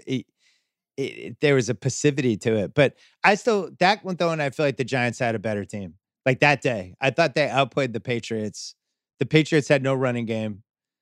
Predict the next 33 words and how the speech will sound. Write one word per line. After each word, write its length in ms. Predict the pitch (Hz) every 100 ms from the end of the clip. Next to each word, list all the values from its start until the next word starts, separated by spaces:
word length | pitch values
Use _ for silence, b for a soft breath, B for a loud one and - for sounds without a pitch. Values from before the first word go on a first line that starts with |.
| _ _ -
Uh, 300 | 113 101 -
once 260 | - 139 131
Sammy 280 | 151 143 131
Morris 380 | 123 127 123 -
went 160 | 113
out 180 | 117 117
that 100 | 120 113
year, 160 | 110
they 140 | 104 110
just 240 | 123 -
kinda 320 | - 147 92 123
never 300 | 139 147 160
figured 300 | - 143 139
out 160 | 131 127
that 140 | 123
side 300 | - 127 123
of 80 | 120
it. 180 | 120 120
I 60 | 117
think 200 | 147 147
they 100 | 139
were 100 | 123
really 200 | 135 135
worn 280 | 127 127 131
out 180 | 117
mentally, 580 | 98 120 123 120 120 113 - _ _ _ _
and 200 | 135 127
the 80 | 123
Giants 480 | 107 131 143 151 - -
overpowered 580 | 139 127 151 160 151
them 120 | 117 107
front 280 | - 127
four. 420 | - 151 147 104